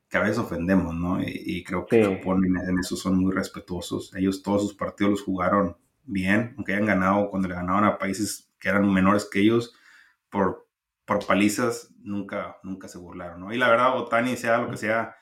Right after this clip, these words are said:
Speaker 1: pues es un jugador de los que no ves tan seguido, ¿no? Com-, muy completo y es el líder y él también,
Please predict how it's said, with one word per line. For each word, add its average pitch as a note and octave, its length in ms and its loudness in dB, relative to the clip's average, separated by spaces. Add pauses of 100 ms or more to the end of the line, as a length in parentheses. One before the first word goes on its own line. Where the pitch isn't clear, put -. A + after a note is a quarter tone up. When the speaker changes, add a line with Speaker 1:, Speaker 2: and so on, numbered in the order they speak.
(760)
Speaker 1:
pues G2 160 -10
es G2 160 -10
un G#2 80 -2
jugador F#2 760 4 (360)
de F#2+ 140 -8
los F2+ 200 -8
que E2+ 240 -8
no F#2 280 2
ves F#2 380 0 (140)
tan F#2 220 0
seguido, F2+ 400 2
¿no? F2+ 260 -2
Com-, F2+ 220 -2
muy F#2+ 140 2
completo G2 680 2
y F#2+ 160 -2 (560)
es G2+ 200 -2
el F#2+ 100 4
líder G2 340 6
y F#2+ 100 2
él F#2+ 140 2
también, G2 640 0